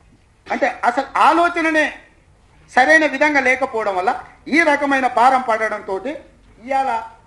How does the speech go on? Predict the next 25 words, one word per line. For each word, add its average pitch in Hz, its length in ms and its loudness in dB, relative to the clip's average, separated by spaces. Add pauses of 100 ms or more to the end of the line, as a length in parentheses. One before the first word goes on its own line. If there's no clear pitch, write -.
(260)
ఈ, 220 100 -6
ఈ, 247 260 -6 (180)
ఈ 254 100 0
అన్ని 269 440 0 (240)
ఇట్లాంటివన్నిటిని 254 720 -2
తీసుకొచ్చి - 540 -12 (640)
ఈరోజు 226 260 -2
వీళ్ళు 202 220 -8
సింపుల్గా 240 720 -4 (260)
కన్స్యూమర్ 214 400 -4
నెట్ 190 240 -8
మీద 185 140 -4
వేసేసి 175 640 -6 (360)
కన్స్యూమర్ని 254 680 2 (320)
"ఇక 226 100 0
నీ 247 160 0
ఇష్టం, 254 380 2
నువ్వు, 247 140 -2
నువ్వు 247 200 0
కట్టాల్సిందే" 220 560 0
అనే 202 280 2 (340)
ఒక 202 140 -2
లైన్లోకి 226 420 0
తీసుకొస్తున్నారు 185 600 -6
సార్. 139 160 -8